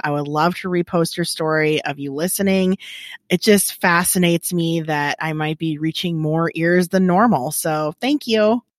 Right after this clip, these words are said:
Okay, so I'd like to welcome my husband, my partner in crime, my B F F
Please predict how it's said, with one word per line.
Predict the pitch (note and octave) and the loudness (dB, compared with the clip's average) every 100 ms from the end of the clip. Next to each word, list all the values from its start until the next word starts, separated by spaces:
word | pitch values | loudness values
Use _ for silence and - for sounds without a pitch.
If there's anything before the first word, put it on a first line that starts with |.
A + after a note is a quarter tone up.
| _ _ _ _ _ _ _ - | _ _ _ _ _ _ _ 2
Okay, | E4 G4+ F4+ | 6 8 6
so | - A#3 G#3+ | 6 4 6
I'd | - F#3+ | 4 0
like | G#3 G#3+ - | 0 0 -2
to | F#3+ | -6
welcome | F3+ F3+ G3+ G#3+ G3 G3 F#3+ | -2 -2 0 -2 -4 -4 -6
my | F3 D#3+ E3+ F3+ F#3 | -8 -6 -4 0 0
husband, | F3+ - F#3+ F#3+ F#3 G3 F#3+ F#3+ | -2 -4 -4 -4 0 2 2 -2
my | D3+ C#3+ C#3+ | -4 -8 -4
partner | C4+ C#4 A#3+ C4 B3+ B3+ | 2 2 4 2 4 2
in | A#3+ | -2
crime, | - G3+ G3 G3 F#3+ F#3+ F#3+ - - - _ | -2 -2 0 2 2 4 2 -2 -14 -20 _
my | E3 D#3+ D#3+ - | 2 2 2 4
B | D4 | 8
F | C#4+ C#4 | 8 6
F | B3+ B3 B3+ - | 6 4 2 -14